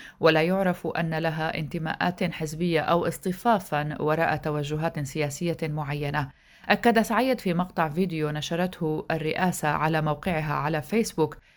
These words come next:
على البعد التاريخي لخياره، وقال: "لأول مرة في تاريخ تونس امرأة تتولى الرئاسة حتى نهاية التدابير الاستثنائية،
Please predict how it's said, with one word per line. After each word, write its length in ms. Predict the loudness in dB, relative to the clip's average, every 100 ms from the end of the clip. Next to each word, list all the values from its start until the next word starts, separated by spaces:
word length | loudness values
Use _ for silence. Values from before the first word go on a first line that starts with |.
| _
على 240 | 4 6 6
البعد 460 | 4 4 4 4
التاريخي 680 | 2 -2 -2 -2 -2 -2 -2
لخياره، 680 | -4 -2 0 0 -2 -4 -6 -12 -6
وقال: 680 | 2 2 2 -2 0 0 -2 -4 _ _ 6
"لأول 500 | 8 8 6 4 4
مرة 280 | 4 4 2
في 180 | 0
تاريخ 360 | -2 0 0 -2 -6
تونس 440 | -6 -6 -4 -6 -8 -16 -2 4
امرأة 340 | 6 6 2
تتولى 560 | -2 -2 0 2 2 2
الرئاسة 520 | 0 0 0 0 -4
حتى 380 | -4 -6 -4 -4
نهاية 360 | -2 0 0 -4
التدابير 500 | -6 -2 0 0 0
الاستثنائية، 840 | -2 -6 -8 -4 -2 -2 0 -2